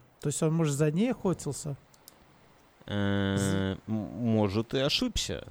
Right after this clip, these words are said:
Speaker 2: но, э, выглядит все не так. Выглядит, что он мочканул первых, она про это знала, понимаешь? И теперь, э, то, то есть, помнишь, когда пе-, она ж сказала, когда первых убили, она говорит: «Я знала тех,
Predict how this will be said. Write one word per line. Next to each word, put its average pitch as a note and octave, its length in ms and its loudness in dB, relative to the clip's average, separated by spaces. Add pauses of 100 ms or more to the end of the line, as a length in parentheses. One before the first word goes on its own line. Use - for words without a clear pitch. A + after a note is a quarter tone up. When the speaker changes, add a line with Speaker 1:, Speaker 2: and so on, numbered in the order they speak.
Speaker 2:
но, A2+ 240 0
э, A2+ 260 -6
выглядит C#3+ 500 -2
все - 180 -4
не C#3+ 140 -2
так. - 280 -2
Выглядит, B2 460 -2
что - 260 -2 (500)
он A#2+ 360 8 (280)
мочканул A2 840 0 (680)
первых, G2+ 460 2 (220)
она G#2+ 480 0 (160)
про F#2+ 180 0
это G#2 340 -2
знала, G#2 640 0 (600)
понимаешь? E2 600 -6 (580)
И G#2 140 -2
теперь, B2 720 -2 (120)
э, D#2+ 100 -8 (140)
то, G#2+ 160 -2 (200)
то A2+ 80 0
есть, - 200 0
помнишь, C#3 340 2
когда G2+ 540 2 (180)
пе-, - 140 -10
она G#2+ 200 0
ж - 100 -4
сказала, G#2+ 420 0
когда G2+ 240 -2
первых G2 420 0
убили, B2 400 0
она F#2+ 200 4
говорит: F#2 200 0
«Я A2+ 180 6
знала G2+ 440 0
тех, - 460 -2